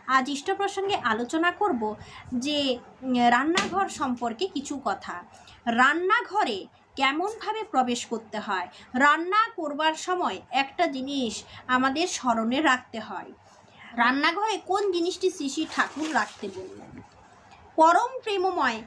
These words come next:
শ্রী শ্রী ঠাকুরের বাণী, স্বাস্থ্য ও সদাচার সূত্র, রসার্থ সহ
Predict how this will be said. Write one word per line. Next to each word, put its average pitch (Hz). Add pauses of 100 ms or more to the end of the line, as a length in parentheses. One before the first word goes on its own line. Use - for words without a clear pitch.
(140)
শ্রী 311
শ্রী 370
ঠাকুরের 269
বাণী, 196 (480)
স্বাস্থ্য 330 (140)
ও 381
সদাচার 311
সূত্র, 208 (400)
রসার্থ 262
সহ 233